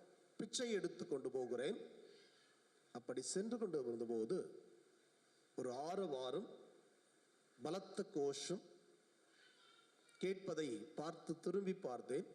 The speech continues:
ஒரு பிரம்மாண்டமான ஒரு தேரிலே ராஜ உடை அணிந்த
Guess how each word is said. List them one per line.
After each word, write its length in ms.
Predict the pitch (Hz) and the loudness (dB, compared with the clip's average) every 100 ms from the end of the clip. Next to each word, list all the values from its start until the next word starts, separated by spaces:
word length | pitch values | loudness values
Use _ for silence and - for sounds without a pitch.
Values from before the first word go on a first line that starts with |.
| - - - - - - | -18 -20 -20 -20 -8 -2
ஒரு 160 | 139 | -2
பிரம்மாண்டமான 1120 | - 143 165 190 214 208 202 180 175 175 101 - - - - - - _ | 0 0 2 2 2 0 2 2 2 0 -2 -8 -12 -16 -20 -20 -20 _
ஒரு 200 | - 123 - - | -2 -2 -2 2
தேரிலே 640 | 180 180 139 139 104 - - - - - - _ _ _ _ _ _ _ _ _ | 2 4 2 2 0 -4 -14 -20 -20 -20 -20 _ _ _ _ _ _ _ _ _
ராஜ 480 | 117 147 180 170 180 | -4 -2 0 0 0
உடை 420 | 131 143 156 160 | 2 2 0 0
அணிந்த 680 | 123 131 165 160 127 - - | 0 2 4 4 0 -4 -12